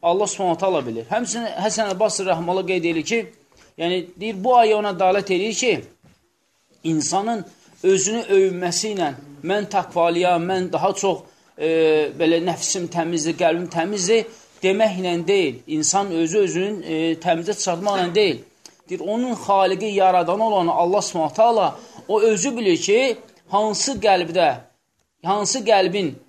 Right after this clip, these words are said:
əməli nədir, hansı qəlbin, yəni halı necədir və onun, e, günahlarla halı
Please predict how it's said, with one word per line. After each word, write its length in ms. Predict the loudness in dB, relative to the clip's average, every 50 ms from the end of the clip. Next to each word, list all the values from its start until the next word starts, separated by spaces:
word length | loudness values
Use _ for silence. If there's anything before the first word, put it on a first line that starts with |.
| _ _ _ _ _ -4
əməli 400 | -2 -2 0 2 2 2 2 2
nədir, 400 | 4 4 4 4 6 4 4 4 2 0
hansı 420 | -2 -2 0 0 -2 -2 -4 -6 -4 0
qəlbin, 440 | 2 4 4 4 4 2 2 2 2 0 -4 -8 -12 -14 -8 -4
yəni 200 | -2 0 0 0 2
halı 280 | 4 4 6 4 4 2 0
necədir 480 | 0 2 4 4 2 4 2 0 0 0
və 80 | 0 0 0
onun, 280 | 0 0 -2 -2 -4 -6 -10 -14 -20 -18 -10 -2
e, 400 | 0 2 4 4 4 2 2 0 -2 -4
günahlarla 680 | -2 0 0 0 0 2 4 6 6 6 6 2 0 0 -2 0 2
halı 300 | 4 4 4 4 2